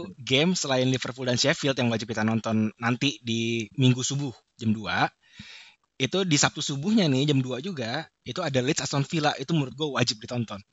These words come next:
Speaker 1: Iya.
Speaker 2: Kayaknya aneh banget ya nyebut Leeds Aston Villa wajib ditonton.
Speaker 1: Karena kan yang kita tahu si Aston Villa ini belum se-, kalah di musim ini.
Speaker 2: Belum, jangankan belum kalah, Ki.
Speaker 1: Belum
Speaker 2: Satu
Speaker 1: seri.
Speaker 2: sta-, satu-satunya tim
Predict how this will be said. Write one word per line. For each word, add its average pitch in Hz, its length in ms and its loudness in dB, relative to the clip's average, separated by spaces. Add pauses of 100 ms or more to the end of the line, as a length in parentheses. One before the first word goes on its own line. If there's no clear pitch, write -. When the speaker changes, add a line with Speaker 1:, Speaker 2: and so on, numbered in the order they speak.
(840)
Speaker 1:
Iya. 92 380 4 (100)
Speaker 2:
Kayaknya - 300 6
aneh 170 220 6
banget 190 260 0
ya 147 140 -4
nyebut 127 260 -10
Leeds 151 200 -8
Aston 139 280 -8
Villa 139 340 -6
wajib 131 280 -6
ditonton. 131 500 -8 (1800)
Speaker 1:
Karena 101 160 6
kan 127 140 12
yang 120 140 12
kita 110 200 10
tahu 120 400 10 (400)
si - 240 4
Aston 101 320 8
Villa 104 180 10
ini 110 320 8
belum 101 680 8 (500)
se-, - 220 -4 (100)
kalah 101 480 8
di 98 160 6
musim 120 280 2
ini. 87 360 -2
Speaker 2:
Belum, 190 160 -10 (160)
jangankan 110 340 -2
belum 120 160 0
kalah, 117 300 0
Ki. 98 160 -10 (240)
Speaker 1:
Belum - 160 -2
Speaker 2:
Satu 113 240 6
Speaker 1:
seri. 117 100 12
Speaker 2:
sta-, 143 220 10
satu-satunya 147 580 2
tim 170 240 -2